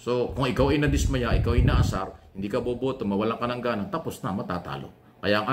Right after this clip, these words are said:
akin pong pakiusap at akin pong sinasabi dito sa channel na ito, ano man po ang mga nababasa nyo, nakakarating sa inyong picture, video, or comment ng kahit na sino, hayaan lang nyo, basahin nyo,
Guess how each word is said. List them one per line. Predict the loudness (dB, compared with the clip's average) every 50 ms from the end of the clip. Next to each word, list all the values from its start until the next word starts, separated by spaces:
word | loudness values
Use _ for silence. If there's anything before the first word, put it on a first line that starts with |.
| 0 2
akin | 0 -2 -2
pong | 0 2 2 2 0
pakiusap | 0 0 0 2 2 2 2 2 0 -4 -6 -6 -12 -20 -20 _ _ _ _ _ _ _ _ _ _
at | -14 -14 -10
akin | -6 -6 -4 -4 -4
pong | -4 -4 -4
sinasabi | -2 0 0 0 0 0 0 0 0 2 0 0
dito | 0 -2 -2 -4
sa | -8 -10 -12 -8
channel | -6 -4 -4 -4 -4 -4
na | -6 -6 -8
ito, | -8 -8 -10 -12 -12 -14 -20 -20 -20 -20 -20 -20 -20 _ _ _
ano | 4 4 6
man | 6 4 4 2 2 2 2
po | 4 4 4 2 0
ang | -4 -4 -4
mga | -4 -4 -4 -4 -4 -4 -4 0
nababasa | 0 0 2 2 0 0 0 2 2 2 2 2 0 0
nyo, | 2 2 0 0 -2 -4 -4 -4
nakakarating | -6 -6 -8 -10 -10 -10 -8 -10 -6 -6 -6 -6 -6
sa | -6 -4
inyong | -2 0 2 2 2 2 0 -2 0
picture, | 0 -2 -2 -2 -2 -2 0 0 0 0 -2
video, | -2 0 2 2 2 2 0 -2 0 0 0 0 -2 -4 -8 -12 -20 -20 _ _ _
or | -4 -2 -2 -2 -2 0 2
comment | 4 6 6 6 4 2 0 -2 -4 -4 -4
ng | -4 -4 -2
kahit | -2 0 0 0 -2 -4
na | -6 -4
sino, | -4 -4 -4 -4 -4 -6 -8 -10 -12 -6 0
hayaan | 2 2 2 2 0 -2 -4
lang | -4
nyo, | -4 -2 -2
basahin | -2 -2 -2 0 0 0 2 2
nyo, | 2 2 2 0 0 -4